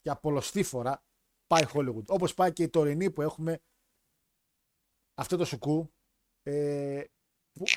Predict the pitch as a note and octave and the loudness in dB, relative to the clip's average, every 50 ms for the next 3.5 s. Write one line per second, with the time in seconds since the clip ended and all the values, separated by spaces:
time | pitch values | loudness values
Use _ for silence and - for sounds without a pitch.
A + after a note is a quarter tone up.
0 | F3 D#3 D#3 E3+ F#3+ E3 G3 F#3 E3 - - D3+ C3 B2+ D#3+ E3+ E3+ - - F#3 | 2 2 2 2 2 2 0 -2 -4 -4 -6 -10 -4 2 4 4 4 4 2 -2
1 | F3 - - - - E3+ D#3 D3+ D3+ D#3 F3+ F#3+ F#3 - F3 F3 F3 - - - | -2 -2 -6 -4 0 0 2 2 4 4 4 2 2 2 0 0 0 -2 -2 -4
2 | F3 E3+ F3+ F3+ E3+ F3 F3 E3+ - - D#3 D3 B2+ B2+ - D#3+ C#3+ C#3+ D3 C#3+ | -4 -2 0 -2 0 0 0 -2 -2 -4 -4 -4 -4 -4 -4 -4 -2 -2 -4 -4
3 | C3+ D#3 D3+ - A2 G2 F2+ - _ | -4 -6 -6 -8 -12 -14 -14 -20 _